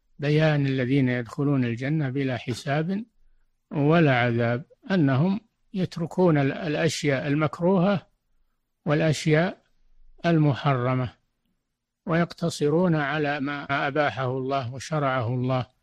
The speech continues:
مما لا كراهة فيه ولا تحريم، وفي ذلك غنية.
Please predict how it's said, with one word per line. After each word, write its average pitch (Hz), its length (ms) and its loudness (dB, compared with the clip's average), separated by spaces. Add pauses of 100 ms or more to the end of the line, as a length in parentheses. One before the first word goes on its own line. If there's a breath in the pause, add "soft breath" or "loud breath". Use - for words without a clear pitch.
(360)
مما 160 320 4
لا 147 160 4
كراهة 139 680 -2
فيه 127 520 0 (560)
ولا 143 380 4
تحريم، 127 720 -2 (580)
وفي 170 220 0
ذلك 147 420 2
غنية. 131 520 4